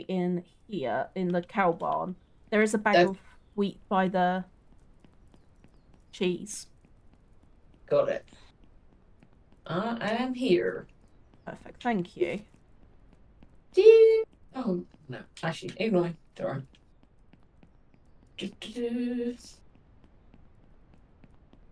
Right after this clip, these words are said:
Speaker 2: There we go. It's nice and full. Are we all happy cows? Are you all happy cows? They're all happy cows.
Speaker 1: Oh,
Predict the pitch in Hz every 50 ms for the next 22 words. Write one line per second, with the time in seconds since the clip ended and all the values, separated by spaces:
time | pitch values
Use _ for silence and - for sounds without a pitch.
0 | - - - - 117 113 - - - 175 - 180 185 180 - - - - - -
1 | - - - - - - - - - - - - 180 170 170 180 - - 165 170
2 | 170 - - - 311 466 - - 285 302 294 294 320 359 - - - - - -
3 | - - - - - - - - - - - 180 185 226 285 311 311 320 320 320
4 | 339 330 - - 349 - 381 392 403 403 427 440 453 453 466 480 466 - - -
5 | - 285 285 302 311 - - 349 349 - 349 - - - - - - - 320 320
6 | 320 156 160 - - - - - - - - _ - - - - - - _ -
7 | - _ - - - - - _ - - _ _ - - - - 175 208 226 233
8 | 233 233 208 208 208 226 220 - - 185 - - - - - - - - - -
9 | - - 226 175 147 113 - 50 50 -